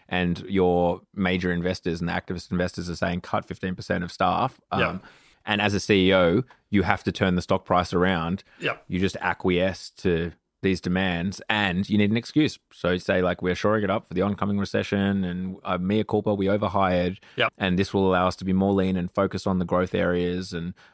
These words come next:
Speaker 1: blah, blah, blah, blah, blah." You need an excuse for firing 'cause at the end of the day, <laughs> wh-, why are you doing this when you're making lots of profit?
Speaker 2: Yeah, totally. And one of the other, I think this gets over, over-indexed a lot. It's definitely not the driving factor here,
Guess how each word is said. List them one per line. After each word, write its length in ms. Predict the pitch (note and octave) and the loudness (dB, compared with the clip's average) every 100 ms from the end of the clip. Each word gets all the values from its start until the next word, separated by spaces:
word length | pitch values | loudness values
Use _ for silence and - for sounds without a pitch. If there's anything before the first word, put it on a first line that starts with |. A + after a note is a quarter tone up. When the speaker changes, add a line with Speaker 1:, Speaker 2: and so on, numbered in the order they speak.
| - | -4
Speaker 1:
blah, 100 | F#2+ | -2
blah, 140 | F#2 | 0
blah, 140 | F2+ F2+ | -2 0
blah, 120 | F2 | 0
blah." 280 | F2+ F2+ F2 | 2 0 0
You 180 | G#2+ C3 | 2 4
need 120 | D#3+ | 4
an 60 | |
excuse 380 | A#2 - - A2 | 2 0 2 2
for 260 | - F#2+ F#2+ | 2 0 2
firing 380 | G#2 G#2+ F2+ E2+ | 4 6 4 4
'cause 240 | G2 F2 G#2+ | 0 0 0
at 80 | |
the 60 | G2+ | 2
end 60 | G2 | 2
of 40 | |
the 80 | F#2 | 2
day, 380 | F2 F#2 F2 F#2 | 2 2 2 -2
<laughs> 140 | _ A2+ | _ -2
wh-, 220 | G#2+ - - | 0 0 -8
why 200 | G#2 G2+ A#2+ | 0 4 6
are 20 | |
you 200 | A#2+ G#2 | 6 6
doing 300 | G2 C3+ A#2 | 6 4 4
this 160 | F#2+ | 2
when 100 | - | 2
you're 80 | F#2+ | 2
making 280 | F#2+ G2 G#2 | 2 0 2
lots 180 | G2 - | 0 0
of 80 | F#2 | 0
profit? 380 | C#3 - C#2 - | 0 0 -8 -6
Speaker 2:
Yeah, 240 | C#3+ A2 | 0 2
totally. 380 | F#2+ G2+ F2+ F2 - - | 4 2 2 -2 -10 0
And 100 | E3 | 6
one 100 | G#3 | 8
of 40 | G3+ | 10
the 80 | |
other, 360 | C3 C3 D3+ D3+ | 10 10 8 6
I 80 | - | 4
think 180 | B2 E3+ | 6 6
this 160 | D3+ - | 6 4
gets 280 | A#2+ G2 F2 | 2 0 -4
over, 640 | - A#2 G#2+ G#2 G2 G2+ - _ _ _ _ _ - | -2 0 2 2 2 0 -2 _ _ _ _ _ -4
over-indexed 580 | G#2+ G2 F#2+ G2 F2+ - | -2 0 0 -2 -4 -2
a 60 | |
lot. 280 | F#2+ F#2 - _ _ | -2 -2 -4 _ _
It's 100 | - | -4
definitely 280 | A#2 G2+ G#2 F#2 | -2 0 0 0
not 100 | G#2 | 0
the 60 | |
driving 460 | F#2+ F#2+ F#2 F#2 F2+ | -2 0 0 0 -2
factor 380 | - F#2+ - G2+ | -2 -4 -2 -6
here, 320 | F2 F2+ A2 | -4 -4 -6